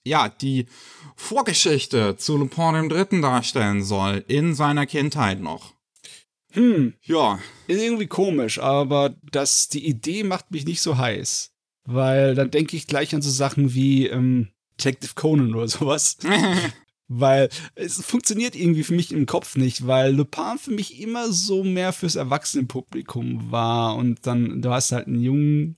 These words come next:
Speaker 2: junges Kind dann als Figur, als Hauptfigur. Na, mal sehen.
Speaker 1: Es gibt im Trailer auf jeden Fall eine Szene, wo er unter Beschuss steht, auch als kleines Kind. Von daher, wir können vielleicht hoffen, dass es trotzdem, auch wenn er ein Kind ist, immer noch in der erwachsenen Richtung geht.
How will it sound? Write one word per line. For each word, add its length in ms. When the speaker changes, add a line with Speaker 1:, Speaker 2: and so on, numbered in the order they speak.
Speaker 2:
junges 380
Kind 320
dann 220
als 680
Figur, 640
als 200
Hauptfigur. 580
Na, 160
mal 160
sehen. 360
Speaker 1:
Es 140
gibt 220
im 160
Trailer 320
auf 160
jeden 200
Fall 200
eine 160
Szene, 340
wo 140
er 120
unter 200
Beschuss 300
steht, 380
auch 220
als 180
kleines 320
Kind. 380
Von 120
daher, 240
wir 80
können 200
vielleicht 300
hoffen, 240
dass 160
es 220
trotzdem, 680
auch 200
wenn 160
er 60
ein 120
Kind 240
ist, 160
immer 160
noch 140
in 80
der 100
erwachsenen 460
Richtung 320
geht. 260